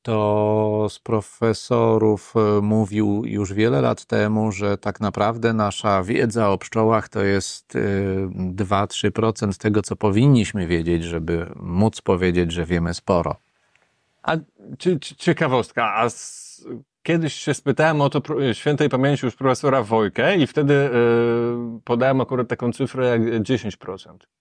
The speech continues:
Speaker 2: I on powiedział: "Nie, no wiemy o wiele więcej przecież".
Speaker 1: No proszę.
Speaker 2: Być może on był, y, należał do, y, okaże się, do świata, y, technooptymistycznego.
Speaker 1: <laughs>
Speaker 2: Bo generalnie ten, e, a ten artykuł, e, pani Laurenty Silli.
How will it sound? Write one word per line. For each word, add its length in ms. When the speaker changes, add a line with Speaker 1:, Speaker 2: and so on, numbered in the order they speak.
Speaker 2:
I 60
on 100
powiedział: 200
"Nie, 540
no 120
wiemy 320
o 80
wiele 300
więcej 440
przecież". 380
Speaker 1:
No 220
proszę. 400
Speaker 2:
Być 400
może 400
on 200
był, 400
y, 160
należał 440
do, 100
y, 80
okaże 380
się, 180
do 180
świata, 600
y, 40
technooptymistycznego. 1300
Speaker 1:
<laughs> 540
Speaker 2:
Bo 320
generalnie 480
ten, 160
e, 460
a 80
ten 200
artykuł, 560
e, 80
pani 360
Laurenty 480
Silli. 460